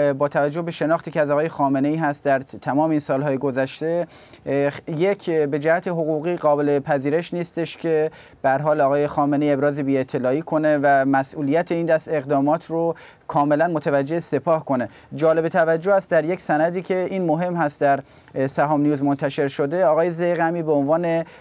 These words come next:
معاون بررسی و عملیات روانی سازمان اطلاعات سپاه منصوب می‌شن. در این حکم اومده که امید است با پیروی از فرامین، تدابیر و منویات ولی امر مسلمین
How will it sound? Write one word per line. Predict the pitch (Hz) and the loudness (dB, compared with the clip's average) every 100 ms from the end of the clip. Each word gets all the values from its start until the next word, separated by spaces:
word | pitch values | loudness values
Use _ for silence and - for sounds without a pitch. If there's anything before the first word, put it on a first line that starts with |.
| - | -2
معاون | 139 143 139 165 165 165 160 | 2 4 2 2 4 4 4
بررسی | 143 143 139 135 - | 4 2 2 0 -2
و | 165 | 0
عملیات | 151 139 135 139 151 | 2 2 2 0 0
روانی | 135 135 135 139 165 175 147 | 2 2 2 0 0 0 0
سازمان | 139 143 131 139 | 0 -2 0 0
اطلاعات | 139 135 131 131 143 | 0 0 -2 -2 -2
سپاه | - 143 160 160 | -4 -2 0 0
منصوب | 143 135 - 180 190 | 2 0 -2 -6 -4
می‌شن. | 170 170 151 - - - - | -4 -2 -2 -4 -16 -20 -6
در | 160 165 180 | 2 2 2
این | 226 | -4
حکم | 202 202 185 | -2 -2 -2
اومده | 165 160 190 | 0 0 0
که | 214 - | -2 0
امید | 165 180 202 | 0 0 2
است | 190 185 - | 2 0 0
با | 147 | 0
پیروی | 143 160 147 151 185 | 2 2 4 4 4
از | 165 - | 2 0
فرامین، | 143 139 143 147 165 131 | 0 4 4 2 0 0
تدابیر | 151 139 139 135 170 180 | 0 0 2 0 -2 -2
و | 156 | 0
منویات | 147 143 143 135 147 160 | 2 2 0 2 0 0
ولی | 147 135 135 | 0 0 2
امر | 147 170 | 0 0
مسلمین | 160 139 - 139 139 143 | 0 -2 -2 -2 2 0